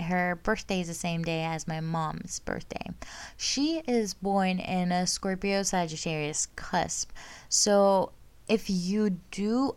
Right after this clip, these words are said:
if you are a person who believes in cusps, 'cause there are people, uh, in astrology, the itself that they do not believe in cusps. They do not believe that if you're born in, close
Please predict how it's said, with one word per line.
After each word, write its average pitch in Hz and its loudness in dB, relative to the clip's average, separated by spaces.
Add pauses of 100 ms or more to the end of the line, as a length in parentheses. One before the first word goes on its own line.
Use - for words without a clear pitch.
if 202 -2
you 202 0 (120)
are 190 6
a 262 2
person 269 2
who 214 4
believes 196 2
in 180 2
cusps, - 0
'cause 180 0 (360)
there 190 4
are 190 8
people, 226 4 (220)
uh, 185 0
in 185 -2
astrology, 170 0
the 170 -6 (520)
itself 196 0
that 170 -4
they 165 -2
do 175 2
not 170 2
believe 160 -4
in 151 -6
cusps. - -4
They 175 -4
do 165 -6
not 170 0
believe 165 -4
that 156 -4
if - -8
you're 175 -4
born 160 0
in, 160 -6
close 175 0